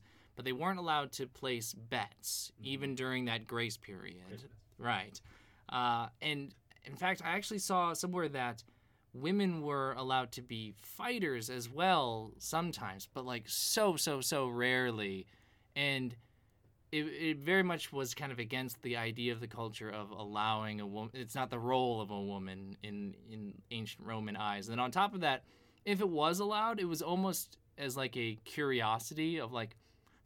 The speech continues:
Speaker 1: "Hmm, let's just see what you can do," sort of thing.
Speaker 2: She seems like she can hold a sword. Let's put her out there.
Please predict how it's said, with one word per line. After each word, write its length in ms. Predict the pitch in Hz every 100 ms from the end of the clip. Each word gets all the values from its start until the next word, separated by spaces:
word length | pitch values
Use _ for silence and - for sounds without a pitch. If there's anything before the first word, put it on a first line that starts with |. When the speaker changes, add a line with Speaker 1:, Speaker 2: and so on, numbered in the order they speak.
| -
Speaker 1:
"Hmm, 380 | 415 214 131 98 - - -
let's 240 | 370 -
just 440 | - 277 - - -
see 320 | 165 165 143
what 240 | 107 117
you 140 | 113 104
can 240 | 123 107
do," 260 | 98 92 90
sort 280 | 113 95
of 140 | 95 90
thing. 340 | 113 98 92 92 - - - - - _
Speaker 2:
She 220 | - 277
seems 400 | 277 - 156 131
like 200 | 113 101 -
she 120 | 107
can 140 | 107
hold 240 | 104 110 104
a 40 |
sword. 400 | - 113 139 170
Let's 200 | 175 185
put 220 | - 190
her 120 | 180
out 240 | 185 180 -
there. 220 | 196